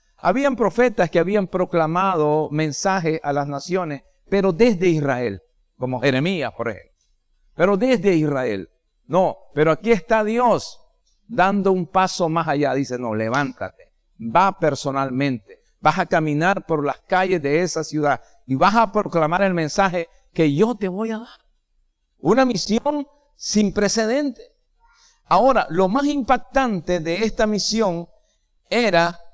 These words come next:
que el Dios de Israel advirtiera al mayor enemigo de Israel, el enemigo militar de Israel, como el gran reinado de Asiria,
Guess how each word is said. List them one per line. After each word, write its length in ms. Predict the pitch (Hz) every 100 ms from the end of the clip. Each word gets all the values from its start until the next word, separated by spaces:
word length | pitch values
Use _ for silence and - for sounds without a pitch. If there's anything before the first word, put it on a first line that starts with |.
| -
que 120 | 196
el 240 | 180 151 147
Dios 360 | 208 294 285
de 100 | 254
Israel 720 | 233 185 196 185 226 190 147 - _ -
advirtiera 1160 | 196 185 165 196 170 - 214 277 233 123 104 - _ _ _ -
al 260 | 175 170
mayor 540 | 165 175 165 196 302 320
enemigo 800 | 277 208 208 311 359 247 160
de 140 | 135 131
Israel, 600 | 123 120 120 113 101 92 _ _ _ _ _
el 160 | - 123
enemigo 480 | 131 139 196 294 277
militar 760 | 233 185 151 202 151 110 - _ _ _ _ _ _ _ _ _ -
de 180 | 127
Israel, 600 | 139 139 127 139 165 117 -
como 220 | 120 127
el 100 | 117
gran 300 | 143 196 196
reinado 540 | 165 135 139 185 170
de 100 | 143
Asiria, 520 | 123 190 160 101 90